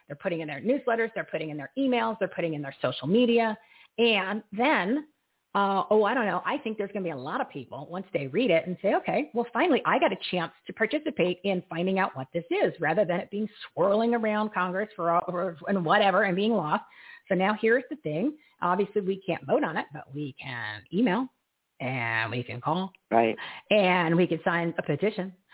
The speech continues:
Speaker 1: So now you have a petition with, oh, I don't know, twenty, thirty million signatures, and everybody's picking up the phone saying to their politician, "You sign this or you suck and you're not coming back."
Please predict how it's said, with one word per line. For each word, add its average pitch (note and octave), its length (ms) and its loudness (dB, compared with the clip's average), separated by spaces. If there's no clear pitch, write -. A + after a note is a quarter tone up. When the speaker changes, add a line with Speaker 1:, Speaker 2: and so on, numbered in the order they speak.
Speaker 1:
So A#3+ 60 4
now B3+ 140 4
you E4 80 4
have A#3 80 2
a G#3 60 2
petition A#3 480 -6
with, F#3+ 120 -6
oh, G3 180 -2
I F3+ 80 -2
don't F#3+ 100 -2
know, E3+ 360 -4
twenty, E3+ 520 -6
thirty D#3 220 -4
million D#3+ 360 0
signatures, G3+ 500 0
and E3+ 560 4
everybody's E3+ 420 2
picking E3+ 180 2
up D3+ 140 0
the D3 120 -2
phone F3 380 0
saying F3 420 4
to F3+ 80 0
their E3+ 300 2
politician, F3 560 2
"You F3 180 4
sign E3 260 2
this G#3 220 2
or F3+ 80 0
you E3 180 0
suck F3+ 240 0
and F3 120 -4
you're F3 80 -2
not E3+ 220 -4
coming D#3 240 -2
back." D3+ 240 0